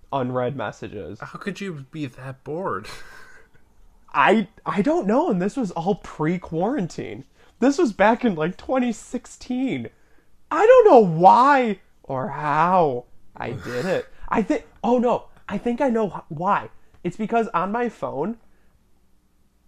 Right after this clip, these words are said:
Speaker 1: I somehow, like, connected my email address to, like, the email app on my phone, and I couldn't figure out how to, like, uh, disconnect them.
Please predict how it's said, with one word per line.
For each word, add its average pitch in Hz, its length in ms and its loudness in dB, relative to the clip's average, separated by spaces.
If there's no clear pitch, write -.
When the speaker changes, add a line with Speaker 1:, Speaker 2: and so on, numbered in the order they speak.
Speaker 1:
I 185 140 2
somehow, 190 580 -2
like, 190 240 -4
connected 170 600 -6
my 151 200 -2
email 139 380 -4
address 226 560 -6
to, 151 560 -2
like, 143 200 -2
the 151 240 -4
email 143 640 -4
app 143 380 -4
on 131 100 -6
my 123 160 -6
phone, 147 500 -10
and 180 120 -2
I 185 100 -2
couldn't 196 480 -2
figure 185 440 0
out 143 380 2
how 135 340 -6
to, 160 200 0
like, 139 340 -4
uh, 127 120 -6
disconnect - 640 -10
them. 254 280 -6